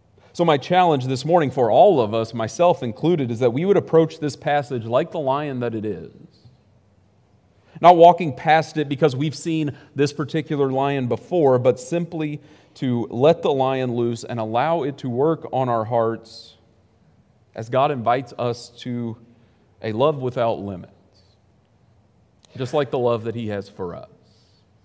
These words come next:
Let me read for us from Luke ten, verses twenty-five to thirty-seven.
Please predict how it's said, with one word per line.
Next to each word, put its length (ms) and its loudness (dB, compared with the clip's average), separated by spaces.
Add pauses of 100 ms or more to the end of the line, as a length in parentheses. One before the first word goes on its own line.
(1500)
Let 100 -6
me 120 -2
read 320 -2
for 220 2
us 100 -2
from 180 -6
Luke 180 -6
ten, 380 -6
verses 300 -8
twenty-five 720 -8 (580)
to 100 -14
thirty-seven. 600 -12